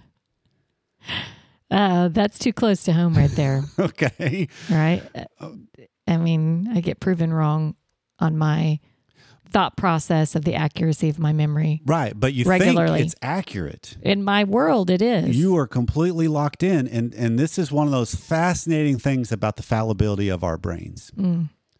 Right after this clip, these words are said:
Speaker 2: And this is something I think universally people need to understand. And there was actually a study done. Uh, they called it the Space Shuttle Challenger study.
Speaker 1: Okay.
Speaker 2: So this, the Challenger, uh, exploded in nineteen eighty-six.
Speaker 1: Mm-hmm.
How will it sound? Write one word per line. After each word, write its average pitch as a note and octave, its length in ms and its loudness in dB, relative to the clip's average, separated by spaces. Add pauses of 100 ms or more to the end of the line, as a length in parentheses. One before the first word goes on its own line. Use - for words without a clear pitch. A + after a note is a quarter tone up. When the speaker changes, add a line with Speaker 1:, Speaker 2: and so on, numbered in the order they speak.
(460)
Speaker 2:
And G#2+ 100 2
this C#3 100 2
is - 60 -4
something E3 200 0
I B2+ 40 2
think C3+ 180 -2
universally B2+ 560 0
people G#2+ 280 -4
need G#2 160 0
to G2 100 -6
understand. F2 720 -10 (540)
And F#2+ 140 -4
there G#2 60 0
was G2 120 -4
actually B2 360 -2
a G2 60 -2
study G2 460 -2
done. E2+ 460 -4 (440)
Uh, G2 140 -6
they G2 180 -2
called G#2 240 -2
it F#2+ 80 -4
the E2 80 -8
Space G2+ 320 -4
Shuttle F#2+ 280 -2
Challenger E2+ 560 -4
study. F#2+ 520 -12 (460)
Speaker 1:
Okay. E3+ 240 0 (200)
Speaker 2:
So F2 180 -4
this, E2 260 -6
the G2+ 140 -6
Challenger, A2+ 600 0
uh, G#2 300 -10
exploded F#2+ 600 -4
in F#2 200 -4
nineteen G2+ 460 -4
eighty-six. F#2+ 880 -8 (120)
Speaker 1:
Mm-hmm. F3 360 2